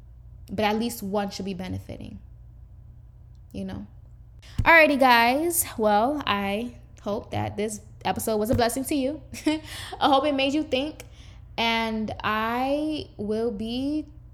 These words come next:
you know, talking to you soon. I am back in school, and the semester is looking very, um, like, a lot, but nothing that I know my God won't allow me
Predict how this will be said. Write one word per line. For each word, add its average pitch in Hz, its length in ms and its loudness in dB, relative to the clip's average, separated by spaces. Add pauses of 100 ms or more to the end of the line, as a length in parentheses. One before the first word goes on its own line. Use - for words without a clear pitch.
(180)
you 220 160 -4
know, 208 180 -4
talking 226 360 -6
to 277 120 -2
you 285 120 0
soon. 285 640 -2
I 214 480 -4 (960)
am 233 140 0
back 233 240 2
in 262 100 0
school, 285 580 0 (360)
and 220 520 -2
the 208 120 -2
semester 240 840 -2
is 220 520 -2
looking 247 800 -6
very, 320 760 0 (200)
um, 330 500 -6 (920)
like, 311 160 -2
a 415 40 0
lot, 269 340 2 (180)
but 262 340 2 (220)
nothing 247 400 0
that 233 320 0 (520)
I 226 160 4
know 226 260 0
my 208 240 0
God 208 340 0
won't 196 180 -4
allow 190 380 -2
me 190 440 -6